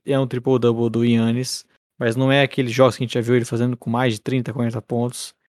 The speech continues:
Ele mesmo assim foi o cara super importante, pre-, além de ser na defesa, né, super importante pra esse ataque conseguir funcionar o que eles precisavam, né, que era marcar mais pontos que o Celtics, porque, como você falou lá atrás também, a defesa do Celtics no-,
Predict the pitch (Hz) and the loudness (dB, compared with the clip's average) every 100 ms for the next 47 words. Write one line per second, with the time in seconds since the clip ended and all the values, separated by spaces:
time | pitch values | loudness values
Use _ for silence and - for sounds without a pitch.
0 | _ - 120 123 131 143 - 139 123 156 | _ -6 0 2 2 2 0 -2 -2 -2
1 | - 139 143 - 139 147 143 170 - 135 | 2 2 2 -2 -2 -2 2 0 2 0
2 | 127 - 139 131 131 - - - 127 127 | 0 -2 0 0 0 -12 -16 -4 0 2
3 | 160 - 147 123 120 120 120 113 131 131 | 0 0 2 2 2 0 0 0 2 2
4 | 139 135 131 120 - 131 131 147 131 131 | 2 0 -2 -4 -4 -2 0 2 0 0
5 | 127 - 135 151 143 135 127 - 151 143 | -2 -2 -2 -2 -2 0 -2 0 0 2
6 | 127 - _ _ _ - _ - 175 - | 0 -6 _ _ _ -20 _ -2 0 2
7 | 175 185 - 196 - 180 160 175 170 185 | 2 2 4 2 4 4 6 6 4 2
8 | 165 - - 180 147 123 127 127 120 127 | -2 -8 -8 0 0 0 -2 -6 -4 -4
9 | 127 135 _ - _ 143 135 135 139 147 | -4 -8 _ -20 _ 0 2 2 2 0
10 | - 143 135 - - 143 135 - - - | 0 -4 -4 -6 -2 0 0 -4 -12 -2
11 | 196 170 156 147 143 - 135 139 - 135 | 0 0 -2 -2 -2 -2 0 0 0 0
12 | 139 - 131 135 156 - _ _ _ 170 | 0 -2 -2 -2 -4 -10 _ _ _ -2
13 | 151 156 151 139 143 139 - - - - | 0 0 -2 0 2 2 0 -12 -14 -12
14 | 208 160 160 - | -8 -6 -6 -8